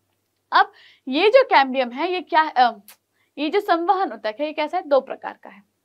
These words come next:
इसको जान लो। ठीक है, ये क्या है, दो प्रकार। ठीक है जी, मान लेते हैं हम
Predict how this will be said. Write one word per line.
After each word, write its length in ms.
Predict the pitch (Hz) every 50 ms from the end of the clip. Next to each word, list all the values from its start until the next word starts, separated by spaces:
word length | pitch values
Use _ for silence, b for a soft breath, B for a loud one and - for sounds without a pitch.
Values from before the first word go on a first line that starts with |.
| _
इसको 280 | - 262 254 - 269 233
जान 220 | 208 220 208 208
लो। 220 | 202 196 208 196 202 _ _ _ _ _ _ -
ठीक 140 | 349 -
है, 140 | 466 403 - - _ _ _ _ _ _ _ _ _ _ _ _ _ _ _ _ _ _ _ _ _ _ _ _ _ _ _ _ _ _ _ _ _ _ _ _ _ _ _ _ _ _ _ _ _ _ _ _ _ _ _ _ _ _ _ _ _ _ _ _ _ _ _ _ _ _ _ _ _ -
ये 40 | 262
क्या 180 | 247 - 285 294
है, 220 | 277 320 453 539 _ _ _ -
दो 220 | 247 220 269 269 262
प्रकार। 420 | 262 214 208 - - - - _ _ - - _ _ _ _ _ - _ _ _ - _ _ _ _ _ _ _ - _ _ _ _ - - _ _ _ _ _ _ _ _ _ _ - - - _ _ - - _ _ _ _ _ _ _ _ - - _ _ _ _ _ _ _ - _
ठीक 260 | - 277 269 254 262
है 80 | 254 233
जी, 180 | 214 226 226 220 _ _ - 254
मान 220 | 247 233 233 247
लेते 260 | 247 233 220 214 226
हैं 160 | 240 240 233
हम 240 | 240 277 349 466 -